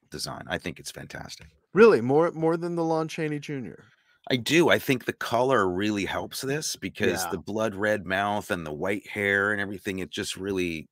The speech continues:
Speaker 1: looks more wolf to me. And, uh, and, and I, as much as I like Lon Chaney, we've talked about that plenty on this show, um, or Lon Chaney Junior, uh,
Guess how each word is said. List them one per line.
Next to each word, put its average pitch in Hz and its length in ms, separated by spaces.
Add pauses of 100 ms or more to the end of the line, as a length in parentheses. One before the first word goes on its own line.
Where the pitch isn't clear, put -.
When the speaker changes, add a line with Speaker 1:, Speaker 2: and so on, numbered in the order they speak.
Speaker 1:
looks 92 320
more 90 280
wolf 85 460
to 98 100
me. 87 200
And, 87 120
uh, 85 160
and, 90 340 (760)
and 139 480 (260)
I, 117 120
as 110 140
much 143 180
as 123 60
I 127 80
like 113 240
Lon 107 180
Chaney, 92 560 (580)
we've 95 160
talked 87 280
about 82 240
that 95 260
plenty 80 420 (320)
on 80 160
this 76 140
show, 76 480 (140)
um, 80 540
or 85 160
Lon 85 180
Chaney 85 240
Junior, 85 340 (960)
uh, 90 420